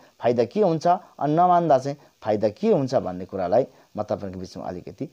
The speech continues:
राख्नेछु। सबैभन्दा पहिला क्रिसमस, गुड फ्राइडे, इस्टर सन्डे, अ, भनौँ पेन्टिकोस, यी आदि जब, यी जब, जब मान्दै गर्दाखेरि यी दिनहरूमा चाहिँ के भइरहेको छ भनेदेखि, अ, गुड फ्राइडेमा येशू ख्रिस्टको बलिदानको विषयमा प्रचार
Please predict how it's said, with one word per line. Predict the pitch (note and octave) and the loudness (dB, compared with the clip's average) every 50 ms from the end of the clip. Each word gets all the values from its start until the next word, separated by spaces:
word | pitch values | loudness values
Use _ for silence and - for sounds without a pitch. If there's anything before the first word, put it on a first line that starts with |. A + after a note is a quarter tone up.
| _ _ _ F#2 | _ _ _ -8
राख्नेछु। | G2 F#2+ - - - G2 - - - - _ _ _ _ _ _ _ _ _ _ _ _ _ _ _ - - - - - - | -6 -6 -6 -8 -14 -20 -20 -20 -20 -20 _ _ _ _ _ _ _ _ _ _ _ _ _ _ _ -20 -20 -20 -18 -14 -8
सबैभन्दा | - - F3+ G3 A3 A3 F#3+ F#3 F#3 F3+ F3+ | 0 0 4 4 4 4 4 4 4 4 2
पहिला | E3 - E3+ E3+ E3+ D#3 B2 - - _ - - - _ _ _ - | 4 4 4 6 6 4 4 2 -2 _ -20 -20 -20 _ _ _ 0
क्रिसमस, | D3+ F3 A3 A3 - - F#3 F#3+ G3 G3+ G3 - B2 | 2 2 2 2 0 -2 0 2 2 2 2 0 -4
गुड | A2+ C3+ F3+ F#3+ | -4 -4 -4 -4
फ्राइडे, | - - D#3+ D#3+ D#3 E3 E3+ D#3+ | 2 4 4 4 6 4 4 2
इस्टर | - - - - - C#3+ E3+ F3+ | 2 0 -6 -2 2 4 4 4
सन्डे, | F3 - E3 D#3+ E3 D#3+ E3+ F3 F#3 F#3+ - - - - _ | 2 0 0 2 4 4 4 4 2 0 -6 -14 -20 -14 _
अ, | - A2+ | -4 0
भनौँ | G#2 G#2+ A#2+ C#3 D3 D3 A#2 | 2 2 2 2 2 0 2
पेन्टिकोस, | - D3 D#3+ E3+ - F#3 E3 - F3+ F#3 F#3 - - _ _ _ _ - | 2 2 2 2 0 -4 -2 2 2 2 2 0 -8 _ _ _ _ -2
यी | D3+ - | -2 -2
आदि | - - - D3+ E3+ E3+ G3 A#3+ B3 G#3+ | -2 -2 2 2 4 4 4 4 2 2
जब, | E3 D#3 F3 E3+ F3 F3 D3+ B2 - - - - _ - | 4 4 4 6 6 4 4 2 0 -8 -20 -20 _ -4
यी | D#3+ E3 | -2 0
जब, | C#3+ D#3+ F3 D#3+ D3 | 4 6 6 6 6
जब | D3 F3+ F#3 F#3+ | 4 4 4 4
मान्दै | F#3+ F3 E3+ E3+ E3+ F#3 G3+ F#3+ | 4 4 4 2 4 4 2 4
गर्दाखेरि | F3 E3+ D3 D3+ C3+ D3 C#3+ C3+ | 4 4 4 2 0 0 -2 -2
यी | D3+ F3+ F3 | 0 -2 -2
दिनहरूमा | D#3+ F3+ F3 C#3+ A#2+ A#2 A#2 A#2 A#2 | -2 -2 0 0 0 0 0 0 -2
चाहिँ | A2+ - B2+ C3 - - _ _ _ - | -2 -4 -8 -10 -12 -14 _ _ _ 0
के | F#3 F3+ | 2 4
भइरहेको | D#3+ C#3+ C#3 C3+ B2 A#2+ A2 | 4 6 6 6 4 4 2
छ | A2 - | -2 -4
भनेदेखि, | A2+ G#2 G2 F#2+ G2 G2 - G#2+ G2+ - - _ _ _ | -6 -4 -4 -6 -8 -8 -8 -10 -10 -10 -12 _ _ _
अ, | - G#2+ | -8 -4
गुड | A#2 D3 G3 G#3 | 0 0 0 -2
फ्राइडेमा | - - F#3 E3 D3+ D3 C3+ B2+ C3 C#3 - - _ _ G#2 | 0 2 2 2 4 4 2 2 0 -4 -6 -12 _ _ -2
येशू | A2+ D3+ E3+ - - - | 0 0 0 -2 -4 -8
ख्रिस्टको | - G2+ G2 - - - B2 | -8 -8 -8 -6 -4 -4 -4
बलिदानको | G#2 F#2+ A2 A#2 A#2 A#2+ A2 C#3 C#3+ D3+ D3 - A#2+ | -2 0 0 2 2 2 2 2 0 0 -2 -6 -8
विषयमा | G#2+ A2 G#2+ - G2+ F#2+ F#2 | -8 -8 -10 -10 -10 -10 -10
प्रचार | - - F2 F#2 F#2 - F#2+ A2 C3+ | -10 -8 -10 -10 -6 -4 -4 -4 -6